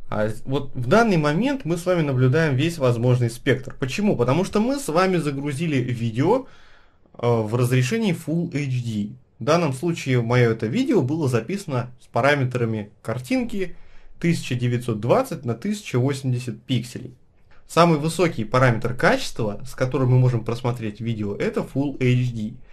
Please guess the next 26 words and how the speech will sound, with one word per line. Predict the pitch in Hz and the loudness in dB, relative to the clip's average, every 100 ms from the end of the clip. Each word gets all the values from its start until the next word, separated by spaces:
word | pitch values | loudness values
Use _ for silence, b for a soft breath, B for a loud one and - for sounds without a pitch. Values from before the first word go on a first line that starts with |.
| b b b | b b b
Мы | 233 | 2
можем | 247 190 170 | 4 4 2
просмотреть | 175 170 165 185 175 | 2 4 2 2 0
его | 143 147 | -2 -2
в | 131 - | -4 -6
среднем | - 139 120 110 110 | 0 4 4 2 -2
формате | 120 117 117 107 123 | 0 2 0 0 0
H | 123 110 | 0 -2
D, | 117 | -4
да, | 110 120 170 202 - - | -2 -2 -2 -4 -8 -2
тысяча | 135 131 131 | -2 0 -2
двести | 123 123 123 123 | 2 0 0 2
восемьдесят | 123 123 117 - | 2 0 -6 -6
на | |
семьсот | 117 113 - 107 | -6 -6 -4 -4
двадцать. | 110 107 - - B B B B | -2 -2 -4 -14 B B B B
Ну | 208 277 | 0 2
и | - 190 226 | 2 -2 -2
несколько | 170 123 180 - 151 143 135 113 | 2 2 2 2 -6 -4 -4 -4
вариаций | 110 110 123 127 - 110 107 - | -2 2 2 0 -2 -4 -4 -8
стандарта | - 110 113 120 123 110 104 b b b b b b b | -4 -2 4 4 4 -2 -4 b b b b b b b
S | 131 127 | 4 6
D, | 135 127 | 8 6
то | - 107 | 6 -4
есть, | 101 - 117 | -4 -8 -10
э, | 110 - - | -8 -8 -10